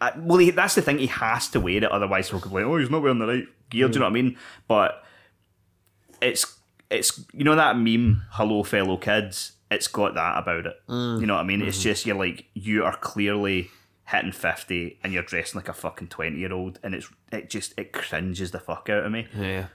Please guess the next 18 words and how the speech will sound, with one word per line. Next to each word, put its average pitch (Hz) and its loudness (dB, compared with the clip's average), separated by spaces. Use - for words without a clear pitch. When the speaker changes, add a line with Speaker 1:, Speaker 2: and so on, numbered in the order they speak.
Speaker 1:
Uh, 87 0
I 120 2
thought 214 4
it 190 -2
was 131 0
good 127 2
that 123 2
Theory 113 2
won 107 2
'cause 107 -4
you 107 -2
need 110 0
to 117 0
get 101 0
new 92 -2
folk 92 -4
over, 104 2
but 92 0